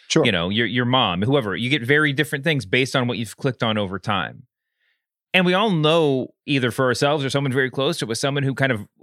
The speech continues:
Speaker 2: opens up when you're like, "Oh my gosh, did you see this big story in the, you know, L A Times?" And they're just like, "All I got today was, like, Kardashian updates." And you realize that, like, you're, you, you really get put in a very specific,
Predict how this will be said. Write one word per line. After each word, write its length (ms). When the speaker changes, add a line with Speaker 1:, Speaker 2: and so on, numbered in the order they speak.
Speaker 2:
opens 320
up 180
when 140
you're 100
like, 180
"Oh 80
my 140
gosh, 200
did 120
you 60
see 200
this 280
big 360
story 720
in 120
the, 180
you 160
know, 220
L 180
A 120
Times?" 520
And 80
they're 100
just 200
like, 260
"All 220
I 100
got 240
today 320
was, 160
like, 160
Kardashian 720
updates." 640
And 120
you 100
realize 520
that, 100
like, 180
you're, 240
you, 160
you 220
really 280
get 200
put 200
in 80
a 80
very 360
specific, 880